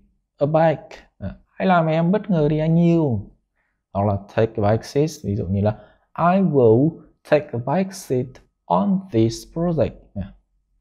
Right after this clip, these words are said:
tôi sẽ rút lui khỏi cái dự án này. Take me back. "Take me back to my boyfriend." Hả? Đưa tôi trở lại với anh yêu của mình, người yêu của mình.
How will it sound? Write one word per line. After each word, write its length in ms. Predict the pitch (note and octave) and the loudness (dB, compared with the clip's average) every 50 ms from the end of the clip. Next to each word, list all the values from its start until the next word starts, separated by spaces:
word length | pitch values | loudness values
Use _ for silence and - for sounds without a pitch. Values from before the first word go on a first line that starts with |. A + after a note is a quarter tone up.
| _ _ _ _ _ _ | _ _ _ _ _ _
tôi 240 | - D#3+ E3+ D#3+ D3+ | 0 2 4 4 2
sẽ 240 | A#2+ G#2+ G#2 B2+ C3 | 0 -4 -2 0 2
rút 180 | B2 C3 D3 - | 2 2 0 0
lui 500 | - B2+ A#2+ B2 C3 C3 C#3 C#3 - - _ | -2 0 2 4 4 4 4 2 -2 -16 _
khỏi 240 | - - A2 G#2 F#2+ - | -8 -4 -2 -2 -2 -2
cái 60 | - A2+ | -2 0
dự 140 | A2+ C#3 | 0 0
án 220 | - - G#2 G#2 G#2+ | 0 0 -4 -2 0
này. 200 | A#2+ A#2+ B2 - _ _ _ _ _ _ - | -2 -2 -4 -8 _ _ _ _ _ _ -4
Take 160 | - D3 C#3+ - - _ _ _ _ - | -4 -4 -4 -8 -20 _ _ _ _ -2
me 180 | A2+ A#2 A#2 B2 C3 C3+ - - _ _ _ | 2 2 2 2 0 -4 -10 -16 _ _ _
back. 240 | - G#2 G#2+ G2 - - - - _ _ _ _ _ _ _ _ _ _ _ _ _ _ _ _ _ _ _ _ _ _ _ - | -6 -4 -4 -6 -12 -18 -20 -20 _ _ _ _ _ _ _ _ _ _ _ _ _ _ _ _ _ _ _ _ _ _ _ -4
"Take 140 | - F3+ F#3 | -4 -4 0
me 80 | - G3+ | 2 0
back 300 | F#3+ F#3+ E3+ E3 E3+ - - - _ _ | 2 2 0 -2 -2 -4 -10 -20 _ _
to 60 | - C3 | -6 -4
my 220 | A#2+ A#2 A2+ A2 | -2 0 0 0
boyfriend." 720 | G#2+ G#2+ A2 G#2+ G#2 G#2+ G#2 - - B2+ B2+ C3 C3+ C3+ A2 F#2+ F#2+ - | 0 0 -2 0 0 -2 -4 -4 -4 -4 -2 -2 -2 -2 -2 -4 -4 -6
Hả? 140 | - G#2+ A2 - | -8 -8 -6 -4
Đưa 200 | D#3+ D#3 D#3 D#3 | 0 2 2 2
tôi 220 | - D#3+ - D#3+ D3 - | 2 2 2 2 2 0
trở 220 | - - B2 G#2+ G2+ | -2 -4 -2 -2 0
lại 220 | G#2 A2 F#2+ G2+ G2+ | 0 -2 -2 -4 -4
với 460 | - G#2 G2+ G#2+ C3 E3 G3 - - - | -2 0 2 4 4 2 0 -2 -8 -4
anh 220 | - D3+ C#3+ D3 | -2 -2 0 0
yêu 240 | D3 C#3+ C#3+ C#3 C#3 C3 | 0 0 0 -2 -2 -4
của 80 | G2+ G2+ | -4 -2
mình, 420 | G#2 G#2 G#2 A2 A2 G2+ F#2+ G2 | -2 0 0 0 0 0 -2 -4
người 140 | G2 F#2+ F#2+ | -4 -4 -2
yêu 140 | G2 G#2+ A2 | 0 0 0
của 140 | A2 - F2+ | 0 -2 -4
mình. 280 | F#2 F#2 F2 F2 F2+ | -2 -2 -2 -4 -6